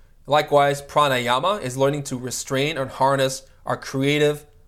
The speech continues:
energetic volatility. All the energies of our mind, heart, and body, we learn to conserve, we learn to circulate, and to harness with conscious intelligence and will. That's how we really enter deep states of calm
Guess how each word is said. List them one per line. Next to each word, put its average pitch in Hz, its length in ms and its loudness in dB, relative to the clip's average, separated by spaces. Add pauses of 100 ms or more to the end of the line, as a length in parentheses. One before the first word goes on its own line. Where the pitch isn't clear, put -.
(540)
energetic 135 840 0
volatility. 123 800 -4 (420)
All 165 240 4
the 185 140 0
energies 156 400 0
of 135 100 2
our 135 160 4
mind, 135 360 0
heart, 131 260 0
and 127 100 -6
body, 120 340 0
we 127 160 -6
learn 131 180 -2
to 131 60 -14
conserve, 127 600 -4 (680)
we 131 100 -4
learn 127 140 -2
to 113 120 -10
circulate, 139 720 0
and 127 140 -8
to 123 100 -8
harness 135 540 -2
with 123 380 -8 (140)
conscious 135 460 -2
intelligence 127 580 -6
and 117 200 -8
will. 117 340 -14 (1080)
That's 143 220 0
how 139 160 4
we 135 140 -2 (220)
really 143 260 0
enter 135 220 -2
deep 131 220 -4
states 131 300 -6
of 113 140 -12
calm 127 480 -2